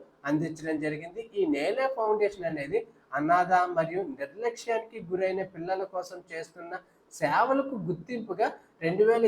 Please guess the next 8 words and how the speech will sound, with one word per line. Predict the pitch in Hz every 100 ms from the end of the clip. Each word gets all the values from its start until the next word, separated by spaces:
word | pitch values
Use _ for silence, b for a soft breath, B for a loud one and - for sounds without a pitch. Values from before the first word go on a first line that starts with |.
| 208
ఇరవై | 185 202 196 190
ఐదుకు | 202 202 196
గాను | 202 - 196
ఈ | 175 151
మౌనత్వ | 165 208 233 240 233 196
వరల్డ్ | 180 190 180
అవార్డు | 175 165 160
అనేది | 165 170 254